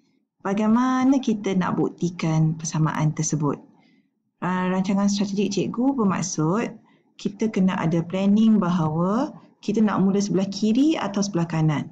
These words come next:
Dalam kes ni, cikgu cadangkan kita mula sebelah kiri. Okey? Tetapi pada masa yang sama,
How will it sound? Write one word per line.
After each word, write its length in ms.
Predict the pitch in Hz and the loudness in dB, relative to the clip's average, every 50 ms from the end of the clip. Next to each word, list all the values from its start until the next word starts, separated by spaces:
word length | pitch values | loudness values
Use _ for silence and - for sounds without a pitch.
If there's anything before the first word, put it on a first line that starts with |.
| - _ _ | -16 _ _
Dalam 320 | _ 160 160 170 175 170 170 | _ -2 0 0 0 0 0
kes 240 | 208 202 202 202 202 | 0 -2 0 0 0
ni, 160 | 247 277 285 | 0 0 0
cikgu 320 | 285 - - - 185 175 | 0 -2 -2 0 0 0
cadangkan 480 | - 170 165 170 170 180 175 214 220 226 | 0 0 0 0 0 0 0 2 2 2
kita 240 | 220 208 - 160 160 | 2 2 2 2 4
mula 320 | 160 165 170 165 - - | 4 4 2 2 0 -2
sebelah 400 | 208 - 156 139 135 151 165 160 | -2 -4 -4 -4 -2 -2 -4 -4
kiri. 480 | - - - 202 233 247 240 214 170 - - - - _ _ _ _ _ _ _ _ _ - | -4 -4 -2 0 2 2 2 2 2 0 -2 -6 -12 _ _ _ _ _ _ _ _ _ -8
Okey? 480 | - 160 - - 208 233 294 320 - - - _ _ _ _ _ _ | -8 -8 -4 -2 0 0 0 -2 -4 -8 -18 _ _ _ _ _ _
Tetapi 560 | _ - - 196 196 196 202 277 302 302 - - | _ -8 -6 -4 -4 -2 0 0 0 0 0 -2
pada 240 | 214 208 233 240 | -2 0 2 2
masa 320 | 226 226 226 226 226 202 196 | 2 2 2 0 0 0 -2
yang 60 | 175 | -2
sama, 720 | - 185 175 170 170 180 185 196 214 240 262 285 - - | -2 0 0 0 2 2 0 0 0 0 0 0 -2 -6